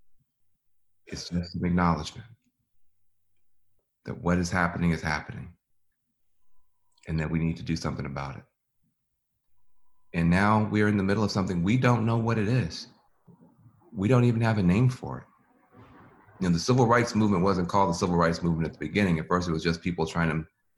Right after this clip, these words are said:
to fix a problem. And later on, they called it the civil rights movement.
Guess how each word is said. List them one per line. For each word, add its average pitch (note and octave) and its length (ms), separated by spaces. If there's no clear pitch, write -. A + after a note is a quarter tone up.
to - 60
fix - 260
a - 40
problem. F2 480
And D2+ 140
later F2 240
on, F2 100
they D2 120
called G#2+ 360
it D#2+ 80
the D#2 100
civil - 320
rights C#2+ 320
movement. C#2+ 200